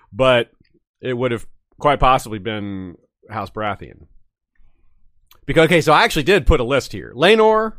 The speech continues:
Laena, Rhaenys, Aemma, Rhaenyra, Daemon, Archmaester Vagon, who helped Jaehaerys decide to do a Great Council in the first place.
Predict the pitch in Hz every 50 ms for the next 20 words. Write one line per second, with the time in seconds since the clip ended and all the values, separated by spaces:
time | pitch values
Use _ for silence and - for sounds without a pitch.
0 | - _ - - - 113 143 156 160 165 160 151 151 160 151 - _ _ _ _
1 | _ _ - 123 165 196 202 190 190 190 185 - - - - _ _ _ 143 147
2 | 160 143 113 95 85 87 92 _ _ _ _ _ _ _ _ _ _ 113 123 131
3 | 135 143 170 180 165 143 120 110 107 101 - - _ - - _ _ _ _ -
4 | 85 90 143 156 170 170 160 151 143 143 147 143 127 - _ _ _ _ _ _
5 | _ _ - 120 143 147 - 160 156 147 - 147 120 107 135 147 156 143 123 117
6 | 107 101 101 101 101 107 110 110 - - _ - - - - - _ _ _ -
7 | 120 113 107 123 123 120 117 - - - - - - - - - - - - _
8 | _ _ - 92 90 92 87 117 117 123 120 117 113 - - 107 - - - 127
9 | 131 131 131 110 110 120 117 101 104 113 110 95 123 117 107 104 - 110 92 87
10 | - 135 123 120 - - - 73 76 78 - -